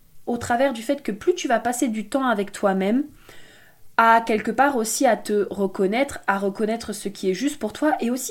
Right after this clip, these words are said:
t'autoriser à avoir ce côté, euh, j'allais dire un peu caméléon, parce que pour moi, on évolue tous au jour le jour et, euh,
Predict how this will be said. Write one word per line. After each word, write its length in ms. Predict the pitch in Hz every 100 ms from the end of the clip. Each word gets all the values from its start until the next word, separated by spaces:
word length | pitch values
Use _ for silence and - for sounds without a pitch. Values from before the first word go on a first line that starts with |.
| -
t'autoriser 560 | 277 247 226 208 233
à 140 | 269 196
avoir 260 | 185 233
ce 140 | - 226
côté, 440 | - 214 - 285 233
euh, 180 | 190 190 - - - - - - -
j'allais 200 | 226 226
dire 220 | 233 339
un 60 | 285
peu 140 | 233 240
caméléon, 560 | 254 226 226 226 247
parce 180 | 247 -
que 80 | 214
pour 220 | 202 208
moi, 140 | 220 262
on 80 | 226
évolue 460 | 214 202 208 208
tous 440 | - 311 330 - - - -
au 160 | 233
jour 200 | 226 254
le 140 | 240 233
jour 460 | 202 262 277 262
et, 300 | - 220 220
euh, 260 | 208 202